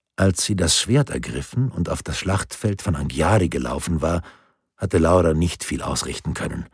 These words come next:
Als sie in der Ebene ankam, sah sie Männer, die von den Geschossexplosionen in die Luft geschleudert wurden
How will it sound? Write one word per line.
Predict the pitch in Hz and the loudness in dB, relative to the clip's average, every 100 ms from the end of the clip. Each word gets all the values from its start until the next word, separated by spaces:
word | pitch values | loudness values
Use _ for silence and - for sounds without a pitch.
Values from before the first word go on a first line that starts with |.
| _ _ _ _ _ - | _ _ _ _ _ -2
Als | 131 120 | 0 4
sie | 135 | 6
in | 127 | 8
der | 117 | 8
Ebene | 143 127 120 | 6 6 6
ankam, | 110 127 - 135 139 139 | 6 2 2 0 2 4
sah | 131 127 | 6 4
sie | 107 | 4
Männer, | 101 104 123 110 | 4 4 4 2
die | 98 | 0
von | 90 98 | 0 0
den | 92 87 | 2 2
Geschossexplosionen | 80 - 120 117 - - - 95 78 90 101 98 | 0 0 2 2 0 -8 -2 -2 2 4 4 4
in | 92 | 0
die | 87 | 0
Luft | 82 110 - | 2 2 0
geschleudert | 104 85 95 92 82 | -2 4 6 6 4
wurden | 78 87 95 87 | 0 0 -2 -4